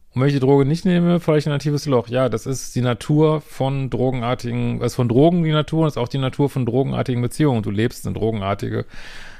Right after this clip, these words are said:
Beziehung, die auf Kick, Dopamin und so, ähm, kannst dir auch nochmal das Video angucken, fünf Gründe, warum wir, äh, in toxischen oder solchen Konstellationen sind und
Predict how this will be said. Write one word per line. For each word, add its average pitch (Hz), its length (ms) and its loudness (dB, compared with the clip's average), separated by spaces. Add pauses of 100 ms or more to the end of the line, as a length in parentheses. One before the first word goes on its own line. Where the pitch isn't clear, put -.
(160)
Beziehung, 139 500 2
die 117 120 0
auf 104 240 -2
Kick, - 260 -2
Dopamin 127 560 0
und 127 120 -4
so, 123 580 0
ähm, 117 1160 -2
kannst - 180 -8
dir 131 60 2
auch 123 40 2
nochmal 120 200 2
das 110 160 -2
Video 120 160 -4
angucken, 113 840 -4
fünf - 280 -4
Gründe, 120 340 -2
warum 110 220 -2
wir, 107 320 -2 (1080)
äh, 113 580 0
in 113 420 0 (1700)
toxischen 107 580 -4
oder 101 200 0
solchen 101 440 -2
Konstellationen 123 800 0
sind 123 300 0
und 117 300 0